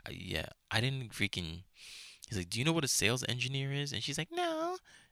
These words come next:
And then he's like, "Yo, I didn't just, like, just get a job, like, off the street, you know, like, I went to school for this. I, I worked in it for four years, and, you know,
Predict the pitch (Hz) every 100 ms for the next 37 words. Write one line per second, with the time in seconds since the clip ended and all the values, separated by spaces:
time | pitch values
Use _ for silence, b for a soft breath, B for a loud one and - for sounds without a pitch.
0 | B - 95 90 90 87 87 104 110 90
1 | 151 147 - 90 110 139 120 95 - -
2 | 82 - _ _ - - _ - - -
3 | 82 82 82 - 85 82 80 - - -
4 | 85 - - - 98 - 78 73 71 -
5 | 95 - - - 104 107 104 101 95 -
6 | B B B - 92 - 92 92 95 -
7 | 90 82 71 - 95 95 90 85 92 92
8 | - B B B B B - - 85 85
9 | 87 85 87 82 123 110 90 131